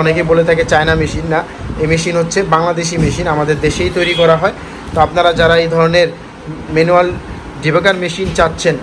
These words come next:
উন্নত মানের এবং এই মেশিনটির সাথে এক বছরের সার্ভিস ওয়ারেন্টি পাচ্ছেন এবং এই মেশিনের যে ব্লেডটি, এই ব্লেডটির সাথে আপনারা এই ব্লেডটি দিয়ে পনেরো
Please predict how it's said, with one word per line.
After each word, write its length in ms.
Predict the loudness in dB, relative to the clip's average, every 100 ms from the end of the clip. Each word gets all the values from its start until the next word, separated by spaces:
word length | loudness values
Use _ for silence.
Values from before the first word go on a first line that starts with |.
| -12 -16 -14 -6
উন্নত 220 | -2 0 2
মানের 300 | 4 4 6 4
এবং 200 | 4 0 0 -2
এই 60 | -2
মেশিনটির 360 | -2 -4 -4 -2
সাথে 160 | 0 2
এক 120 | 0 0
বছরের 300 | 0 2 2 0
সার্ভিস 260 | 0 0
ওয়ারেন্টি 260 | 0 2 0 -2
পাচ্ছেন 320 | -2 -2 -2 -4 -10 -6 -6
এবং 100 | -2 -2
এই 40 | -2 -2
মেশিনের 340 | -2 -2 -4 -2
যে 40 | -2
ব্লেডটি, 360 | 2 2 0 -2
এই 60 | -2
ব্লেডটির 380 | 0 -2 -2 -4 -2
সাথে 200 | -2 -4 -6 -14 -14 -14 -14 -14 -14 -10 -8
আপনারা 240 | -4 0 2
এই 60 | 2
ব্লেডটি 320 | 0 0 -2 -2
দিয়ে 160 | 2 2 2 -8 -10 -8 -8 -4
পনেরো 380 | 0 4 4 2